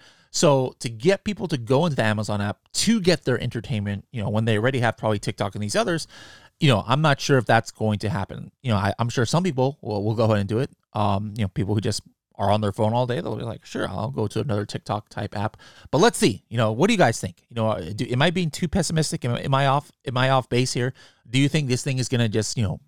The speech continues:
become the, the holy grail for Amazon sellers? Could be, you never know. But, uh, my personal opinion is that it's going to be okay,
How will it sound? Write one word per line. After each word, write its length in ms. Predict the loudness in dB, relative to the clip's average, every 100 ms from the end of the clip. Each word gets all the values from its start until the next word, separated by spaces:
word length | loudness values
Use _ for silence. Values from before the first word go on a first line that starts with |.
| _
become 360 | -6 0 0 0
the, 240 | -2 -2
the 120 | 0
holy 220 | 0 0 2
grail 260 | 2 0
for 360 | -2 -6 -4 -2
Amazon 320 | 0 0 -2
sellers? 280 | -2 -4 -6
Could 160 | -4
be, 180 | 0 0 -2
you 80 | -4
never 160 | 0
know. 200 | 0 0 -4 -18 -20 -16 0
But, 240 | 4 4
uh, 120 | 2
my 160 | 4 6
personal 320 | 6 4 2
opinion 420 | 0 0 0 -2 -2
is 280 | 0 0 2
that 200 | 0 2
it's 180 | -4 -2
going 320 | 0 0 0
to 320 | 0 0 0
be 160 | 2 2
okay, 460 | 2 4 4 4